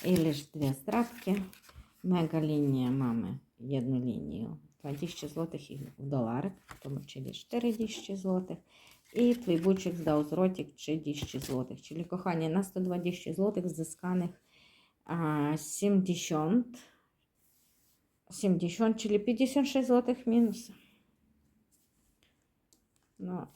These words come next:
zyskali więcej, czym przegrali. No. No.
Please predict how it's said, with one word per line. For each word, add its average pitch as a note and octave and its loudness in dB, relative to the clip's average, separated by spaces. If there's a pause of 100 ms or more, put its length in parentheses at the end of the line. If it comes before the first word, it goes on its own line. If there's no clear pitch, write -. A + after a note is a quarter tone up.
(260)
zyskali G3 0
więcej, G#3 -4
czym G3 -12
przegrali. G3 -8
No. F#3+ 0 (1800)
No. B2+ -8